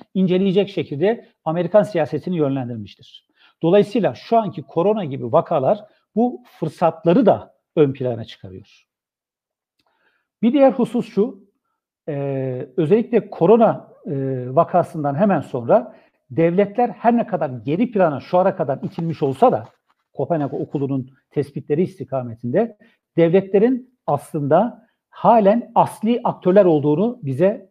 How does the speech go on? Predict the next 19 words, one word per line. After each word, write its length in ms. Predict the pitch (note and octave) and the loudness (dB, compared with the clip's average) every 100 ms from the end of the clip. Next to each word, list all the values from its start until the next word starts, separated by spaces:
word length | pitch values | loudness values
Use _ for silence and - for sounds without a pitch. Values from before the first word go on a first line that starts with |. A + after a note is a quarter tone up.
| _ | _
hatırlattı. 640 | - D#3+ C3 B2 - G2+ _ | -8 -6 -6 -8 -10 -18 _
Çünkü 500 | - G#3 G3+ A3+ B3 _ _ - F3+ | -2 0 2 0 0 _ _ -6 0
hizmet 360 | E3 G3 A#3 | 2 2 0
sağlayanlar, 640 | - C#3+ C3 B2 B2+ F#3 - _ _ _ _ | 0 0 2 0 0 -2 -2 _ _ _ _
hizmetleri 480 | D3+ D3+ F3 F3 G3 | -2 0 -2 2 2
organize 520 | G#3+ D#3 C3 C#3+ D3+ | 4 2 2 0 2
edenler 500 | F3+ B2+ C3+ F#3 - _ _ _ _ _ _ _ _ _ _ _ | 2 0 -2 -4 -8 _ _ _ _ _ _ _ _ _ _ _
ve 120 | D#3+ D#3+ | 0 0
bu 120 | - | -2
hizmetleri 580 | D3 D3 F3+ F#3 C3 B2+ | -4 -2 0 2 2 0
bütçeleyenler 720 | F#3+ F3 C#3+ C#3 E3 G3 B2+ | 2 2 2 0 0 0 0
devlet. 540 | B2+ C#3+ - - _ _ _ _ _ | 0 0 0 -6 _ _ _ _ _
Dolayısıyla 600 | D#3+ E3 E3 A3 C#3+ B2 C#3+ | 2 2 2 0 -2 -4 -10
güvenliğin 680 | A2 D#3 D#3+ D#3+ F3+ B3 C#3+ | -4 0 2 2 0 0 -2
dizayn 320 | B2+ F3+ A3 | 0 2 4
edilmesinde 600 | D3+ A#2+ A#2 - F3 A#3+ | 0 -4 -10 -10 -2 0
ve 80 | D#3+ | 2
yönlendirilmesinde 1160 | B2 C#3+ B2+ B2 A2 G#2+ A2 - A2+ F3 G#3 _ _ _ _ C#3+ C3+ C3 C3 _ _ _ | 0 0 -2 -8 -12 -16 -20 -14 -6 -6 -6 _ _ _ _ -10 -10 -12 -18 _ _ _
insan, 520 | C3+ - E3 F#3+ - | -16 0 2 2 -6